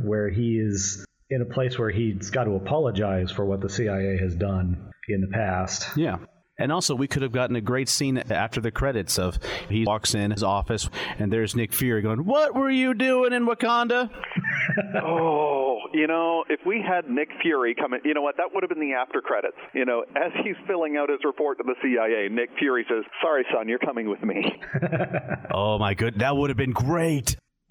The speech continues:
Speaker 3: I will say this, that as, as much as I was a little uncomfortable with the C I A involvement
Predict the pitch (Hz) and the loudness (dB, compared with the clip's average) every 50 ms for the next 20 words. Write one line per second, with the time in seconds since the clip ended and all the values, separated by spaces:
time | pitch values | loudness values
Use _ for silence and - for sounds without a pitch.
0 | - - 170 180 175 170 180 226 247 269 - - - 196 180 165 123 113 98 92 | -4 -2 -2 -2 -2 0 0 0 0 -2 -4 -6 -4 -2 -2 -2 0 -2 -2 -2
1 | - - - - - 120 - - - 147 139 143 131 127 131 - - 143 139 135 | -4 -8 -8 -8 -6 -6 -6 -6 -6 -2 0 0 2 0 0 0 0 0 0 0
2 | 127 - - - - - - - - 143 135 123 151 175 208 - 190 156 156 139 | -2 -4 -8 -12 -12 -14 -10 -6 -2 -2 -2 0 0 -2 0 0 0 0 2 0
3 | 127 120 - - - 95 - 139 143 139 127 143 143 151 143 156 151 139 131 123 | 0 -2 -6 -10 -16 -8 -4 -2 0 0 0 -2 -2 -2 -2 0 0 -2 -4 -4
4 | 123 - 170 160 - 160 147 143 135 127 117 - 131 120 - 160 127 113 113 113 | -4 -4 -4 -4 -2 -2 0 0 2 0 0 0 -2 -2 -2 0 0 2 2 2
5 | 113 113 113 113 110 110 117 113 139 147 147 143 - 160 156 147 135 | 2 2 2 0 0 -4 -4 -2 -2 0 0 -2 -2 -2 -2 -2 -2